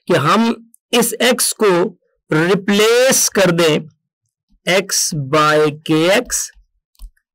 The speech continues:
और y by ky, इनसे replace कर दें, तो देखिए हमने kx, ky कर दिया।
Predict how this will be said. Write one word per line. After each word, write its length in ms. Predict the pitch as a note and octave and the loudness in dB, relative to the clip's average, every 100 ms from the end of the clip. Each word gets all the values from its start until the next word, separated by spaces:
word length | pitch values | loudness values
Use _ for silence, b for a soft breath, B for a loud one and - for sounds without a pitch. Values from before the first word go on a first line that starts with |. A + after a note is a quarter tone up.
| - | -4
और 360 | D#3 D#3 D#3+ D#3 C#3 | -2 2 2 0 0
y 400 | E3 E3+ F#3 A3 G3 D3 | 0 2 2 2 0 0
by 420 | D#3 D3 D3 D3 D3 - | 2 2 2 0 -4 -4
ky, 400 | D3 C3+ B2 - - _ _ _ _ _ _ _ _ | 0 0 -2 -6 -10 _ _ _ _ _ _ _ _
इनसे 340 | G3+ A3 G3+ F#3 | 0 0 2 0
replace 440 | F3 E3+ C#3 B2 | 0 0 0 -2
कर 140 | - A2 | -8 -12
दें, 140 | B2+ | -14
तो 180 | - D#3 | -10 -4
देखिए 220 | F3+ F#3 | 0 0
हमने 280 | E3+ F3 F#3+ | 0 2 0
kx, 520 | F#3+ F3+ F3+ G3 - - - _ E3 | 0 -2 0 0 -2 -10 -14 _ 0
ky 320 | E3 F3 F3+ | 2 2 2
कर 140 | F3+ E3 | 0 0
दिया। 300 | E3+ F3+ | 0 -2